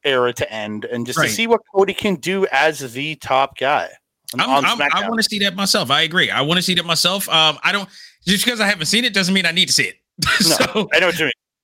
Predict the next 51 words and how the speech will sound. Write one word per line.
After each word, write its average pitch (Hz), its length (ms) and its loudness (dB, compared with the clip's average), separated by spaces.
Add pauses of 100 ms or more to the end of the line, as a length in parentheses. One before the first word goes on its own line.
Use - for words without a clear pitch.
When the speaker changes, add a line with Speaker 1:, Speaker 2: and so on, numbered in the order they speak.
Speaker 2:
you 220 140 4
know 214 60 2
what 214 40 2
I'm 208 60 0
Speaker 1:
Yeah. - 60 0
Speaker 2:
saying? 220 260 2
So, 220 140 2
like, 196 240 0 (220)
I'm, 208 140 0 (100)
I'm 196 320 -2
waiting 202 440 2
because 208 280 2
I 175 120 0
heard 175 300 0
so, 190 220 -2 (120)
because 185 280 0
of 170 80 -6
the 165 60 -2
record 165 320 0
time, 190 260 0 (640)
I'm 165 100 2
more 220 160 4
interested 165 540 0 (140)
in 151 220 0
the 123 100 -2
pop 107 400 -2 (1000)
that's 135 240 0
gonna 127 280 0
come 117 500 -2 (540)
when 156 260 2
he 151 220 0
finally 147 340 2
loses 131 320 0
this 123 180 0
title. 107 300 0 (400)
Because 175 320 0
when 170 160 0
you, 170 240 0 (300)
I - 80 -2
think 220 140 -2
that's 214 180 -2
when 220 100 0
everybody's 180 400 0
gonna 151 220 0
take 170 240 -2
a 151 100 2
sigh 160 300 2
of 160 120 2
relief 147 340 0
and 143 120 -2
just 135 260 -2